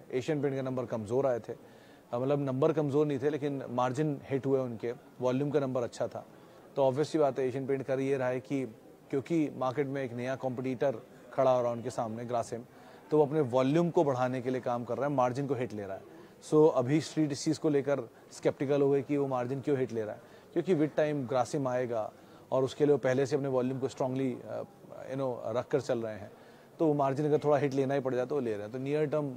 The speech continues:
शायद ये एक उनको, उनके ऊपर impact रहेगा।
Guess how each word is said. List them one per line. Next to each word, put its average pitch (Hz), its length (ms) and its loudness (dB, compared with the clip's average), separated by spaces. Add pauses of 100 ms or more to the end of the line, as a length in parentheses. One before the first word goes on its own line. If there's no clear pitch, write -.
शायद 131 240 -2
ये 135 140 0
एक 113 440 -8
उनको, 120 280 -2
उनके 131 340 -2
ऊपर 123 360 -4
impact 117 300 -4
रहेगा। 104 340 -8